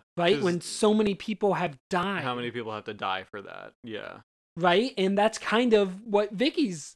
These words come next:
Speaker 1: doing, right? Is she's
Speaker 2: So,
Speaker 1: like
Speaker 2: <laughs> honestly, a little Thanos-y. Like, <laughs> let's be real. It's kind of a little bit like Thanos. <laughs>
Speaker 1: Right, right. Of, yeah, the logic fits,
Speaker 2: Yeah.
Speaker 1: but where's the heart
Speaker 2: Yeah,
Speaker 1: in
Speaker 2: yeah,
Speaker 1: that, you
Speaker 2: yeah.
Speaker 1: know?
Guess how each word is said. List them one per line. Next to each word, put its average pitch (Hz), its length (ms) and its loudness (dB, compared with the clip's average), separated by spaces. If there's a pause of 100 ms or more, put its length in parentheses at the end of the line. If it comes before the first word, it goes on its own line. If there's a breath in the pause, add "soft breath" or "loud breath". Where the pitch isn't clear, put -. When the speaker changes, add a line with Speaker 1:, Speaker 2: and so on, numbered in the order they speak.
Speaker 1:
doing, 151 340 0
right? 196 280 0
Is 196 120 2
she's 190 280 -2
Speaker 2:
So, 208 80 0
Speaker 1:
like 185 260 -2 (160 loud breath)
Speaker 2:
<laughs> - 180 -20
honestly, 285 400 2
a 269 80 2
little 175 300 2
Thanos-y. 147 760 -2
Like, 147 340 0
<laughs> - 0 -
let's 214 180 2
be 220 160 -2
real. 139 360 2
It's - 180 -10
kind 170 240 -6
of 220 80 -8
a 247 40 -4
little 226 200 -4
bit 196 140 -6
like 165 220 -6
Thanos. 123 460 -10
<laughs> 165 140 -4
Speaker 1:
Right, 233 420 4
right. 247 280 4
Of, 185 340 4
yeah, 233 300 4
the 214 120 -2
logic 185 640 2
fits, 254 500 2
Speaker 2:
Yeah. 107 380 0
Speaker 1:
but 202 140 0
where's 220 300 4
the 190 120 -2
heart 208 380 2
Speaker 2:
Yeah, 110 260 -2
Speaker 1:
in - 140 0
Speaker 2:
yeah, - 80 -2
Speaker 1:
that, 143 380 -4
you 175 160 0
Speaker 2:
yeah. 175 40 0
Speaker 1:
know? 170 380 -4